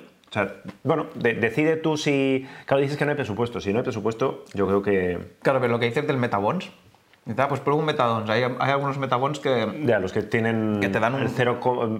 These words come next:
Speaker 1: por
Speaker 2: Sí.
Speaker 1: cero coma no sé cuánto, ¿no? O sea,
Speaker 2: Que
Speaker 1: que,
Speaker 2: te dan, que
Speaker 1: que
Speaker 2: te
Speaker 1: da más luz, en teoría.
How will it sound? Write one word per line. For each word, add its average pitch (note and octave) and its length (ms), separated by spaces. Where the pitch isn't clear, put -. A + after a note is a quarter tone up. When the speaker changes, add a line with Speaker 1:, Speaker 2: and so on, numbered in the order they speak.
Speaker 1:
por A#2 100
Speaker 2:
Sí. B2+ 140
Speaker 1:
cero A2+ 180
coma G#2 220
no G2+ 80
sé G2+ 100
cuánto, F2+ 220
¿no? D3+ 100
O F3+ 60
sea, A#2 160
Speaker 2:
Que A2 80
Speaker 1:
que, B2 40
Speaker 2:
te B2 60
dan, B2 80
que - 60
Speaker 1:
que - 80
Speaker 2:
te A#2+ 80
Speaker 1:
da B2 100
más A#2 220
luz, A2 240
en G2+ 100
teoría. F#2+ 400